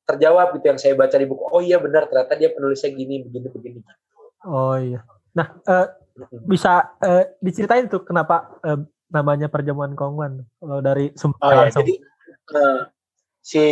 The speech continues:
Speaker 1: eh, Pak Jokpin ini waktu itu bilang, eh, di kondisi Indonesia yang seperti ini, eh, setelah pemilu, covid, dengan semua problematikanya, problematika agama segala macam, kita tuh bisa melihat dari,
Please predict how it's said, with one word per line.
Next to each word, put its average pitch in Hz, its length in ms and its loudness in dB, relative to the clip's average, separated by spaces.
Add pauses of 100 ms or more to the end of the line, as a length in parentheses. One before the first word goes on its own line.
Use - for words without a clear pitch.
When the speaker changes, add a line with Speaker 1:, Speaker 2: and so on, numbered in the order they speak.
(160)
Speaker 1:
eh, 139 320 2 (400)
Pak 139 160 2
Jokpin 147 400 2
ini 160 80 2
waktu 180 240 4
itu 170 160 0
bilang, 143 480 4
eh, 113 400 -4 (400)
di 135 160 0
kondisi 139 480 2
Indonesia 131 460 0
yang 135 100 0
seperti 139 480 -4
ini, 135 400 -2
eh, 120 180 0
setelah 123 380 0
pemilu, 139 800 0 (800)
covid, 151 720 4 (280)
dengan 131 360 0
semua 131 320 0
problematikanya, 131 1160 2 (220)
problematika 127 800 0
agama 135 460 2
segala 123 320 0
macam, 135 320 0 (400)
kita 160 240 4
tuh 196 100 4
bisa 170 240 2
melihat 143 560 0
dari, 139 460 0